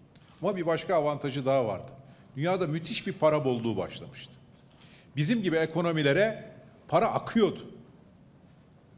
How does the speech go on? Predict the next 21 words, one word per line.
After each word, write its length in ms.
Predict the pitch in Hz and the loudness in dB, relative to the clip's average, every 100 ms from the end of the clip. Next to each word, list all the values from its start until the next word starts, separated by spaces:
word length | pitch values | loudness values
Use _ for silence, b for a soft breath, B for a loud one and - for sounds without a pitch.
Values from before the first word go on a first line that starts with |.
| - | -12
Bize 200 | 120 151 | 0 2
de 60 | 131 | 2
aktı. 300 | 104 - - - - - - - - | -2 -6 -16 -20 -20 -20 -20 -20 -20
Çünkü 280 | - 104 120 | -14 -8 -4
güven 280 | 127 147 131 | 0 0 0
veren 260 | 110 107 | -2 -2
bir 60 | 101 | -6
program 460 | - 101 95 98 95 | -10 -8 -8 -8 -8
vardı. 220 | 85 - | -10 -2
Ama 460 | 175 180 165 - - B B B B B B - 104 | 0 2 0 -2 -16 B B B B B B -12 0
ne 160 | 151 | 2
zaman 340 | 202 226 202 170 | 4 2 2 0
ki 180 | 175 202 | -4 -4
iki 300 | 175 - 170 | -6 -6 -4
bin 100 | 185 | 0
on 140 | 196 | 0
üç 220 | 190 - | -2 -2
yılında 360 | 165 160 156 139 | -2 0 0 2
Ben 200 | 165 160 | 0 4
Bernanke 520 | 165 165 165 160 139 | 2 2 0 0 -2
çıktı, 480 | - - 131 170 | -2 -4 -2 -2